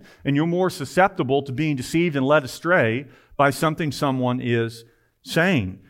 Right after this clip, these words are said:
It's almost like Paul sees someone in the church like a child who thinks the fox is a, a dog. They're naive to the reality it's a fox,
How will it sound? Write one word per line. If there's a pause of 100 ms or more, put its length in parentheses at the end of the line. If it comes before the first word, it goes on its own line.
(140)
It's
almost
like
Paul
sees
someone
in
the
church
like
a
child
who
thinks
the
fox
is
a, (180)
a
dog. (180)
They're
naive
to
the
reality
it's
a
fox,